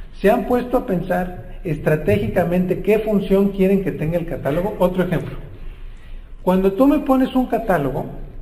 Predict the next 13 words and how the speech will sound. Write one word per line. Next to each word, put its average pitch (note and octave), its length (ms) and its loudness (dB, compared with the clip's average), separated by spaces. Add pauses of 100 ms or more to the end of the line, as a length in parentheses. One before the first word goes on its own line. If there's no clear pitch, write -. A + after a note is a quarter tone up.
(640)
y E3+ 120 -2
tú G#3 180 -2
me G#3 140 0
dices, G3 460 -2
"El C#3+ 160 -2
precio G3 360 0
es - 160 -6
tanto", F#3+ 500 0 (1600)
¿por F#3 200 0
qué B3 120 -2
no D4 120 0
me B3+ 140 2
explicas G3+ 600 -2